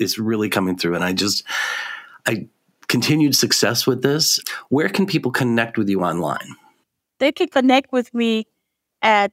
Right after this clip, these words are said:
Speaker 2: W W W dot ruth p watson dot com. That's my website. I'm on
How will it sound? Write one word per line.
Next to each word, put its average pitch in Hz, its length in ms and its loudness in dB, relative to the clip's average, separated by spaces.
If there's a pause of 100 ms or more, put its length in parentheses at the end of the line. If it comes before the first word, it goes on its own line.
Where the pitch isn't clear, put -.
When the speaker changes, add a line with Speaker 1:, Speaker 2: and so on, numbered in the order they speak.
(100)
Speaker 2:
W 233 320 2
W 262 340 0
W 190 540 0 (1500)
dot 180 320 4
ruth 220 260 -2 (100)
p 294 200 0
watson 247 600 0
dot 208 340 2
com. 214 500 0 (800)
That's 208 280 2
my 185 460 -2 (260)
website. 202 720 0 (880)
I'm 185 280 0
on 190 320 -2